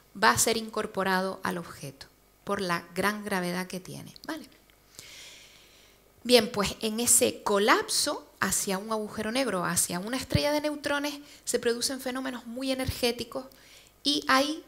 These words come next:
se producen algunos de los elementos químicos más pesados, por ejemplo, los elementos radia-, radiactivos, ¿no? Como el torio, el uranio, etcétera.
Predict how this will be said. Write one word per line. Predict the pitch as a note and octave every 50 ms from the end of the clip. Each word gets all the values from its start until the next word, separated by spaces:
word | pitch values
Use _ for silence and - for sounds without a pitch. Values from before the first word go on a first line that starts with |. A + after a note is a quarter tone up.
| - -
se | - - - G#3+
producen | - A3+ A3 A3 A#3+ A#3+ - - B3 A3+
algunos | A3 G#3+ A3 B3+ C#4 C#4 C4
de | C4+ B3
los | B3 A#3
elementos | B3 A#3 A#3 A3+ A#3 A#3 A#3 A#3 -
químicos | - - B3 B3 B3 - A#3+ G#3
más | A3 A3 A3+ -
pesados, | - - G#3+ - - G3 F#3 E3 D#3+ E3+ -
por | - F#3
ejemplo, | F3+ F#3 A#3 A#3 - A#3+
los | A3 G3+ G3
elementos | G3 F#3+ F#3 F#3+ G3+ G#3+ G#3+ - B3 A#3+ - - - - -
radia-, | - G3 F#3 F3+ F3+ F3 D#3+ - -
radiactivos, | D#3 - F#3 F3 E3+ E3+ E3 E3+ - - D#3+ D3+ D3+ D#3+ F3
¿no? | A#3 C#4 C#4
Como | A#3+ F#3 E3+
el | D#3+ D#3 D#3
torio, | - G#3+ A3 G#3+ A3 A3+
el | G#3 F3
uranio, | E3 E3 F#3 G3 G#3 A3+ A#3 A#3 - - - - - _ -
etcétera. | - - - - E3 D3 - - -